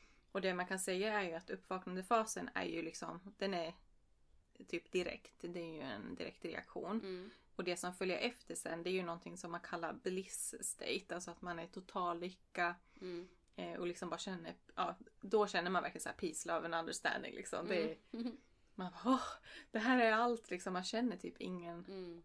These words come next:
Speaker 1: ingenting negativt i det, i den
Speaker 2: Nej.
Speaker 1: stadiet.
Speaker 2: Nej.
Speaker 1: Men att det här stadiet är väldigt kortvarigt. Den varar liksom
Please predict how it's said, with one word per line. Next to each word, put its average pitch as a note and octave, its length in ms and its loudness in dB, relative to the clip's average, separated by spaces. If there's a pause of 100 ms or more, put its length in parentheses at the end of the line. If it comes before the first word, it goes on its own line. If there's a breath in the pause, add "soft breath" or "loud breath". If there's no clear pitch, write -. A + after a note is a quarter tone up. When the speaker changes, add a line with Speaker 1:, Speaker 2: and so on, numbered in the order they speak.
Speaker 1:
ingenting F#3+ 480 0
negativt A3+ 720 -2
i - 60 -6
det, - 200 -6
i F#3 180 -4
den F3 240 -6
Speaker 2:
Nej. F#3+ 180 -2
Speaker 1:
stadiet. - 540 -2 (100)
Speaker 2:
Nej. F#3+ 340 -8
Speaker 1:
Men F#3 140 -2
att F#3 100 -4
det G3 60 -2
här F#3+ 100 0
stadiet G3 580 2
är F#3 80 0
väldigt F3+ 360 0
kortvarigt. G3+ 840 -2
Den F#3+ 180 0
varar F#3 240 0
liksom F#3 520 -4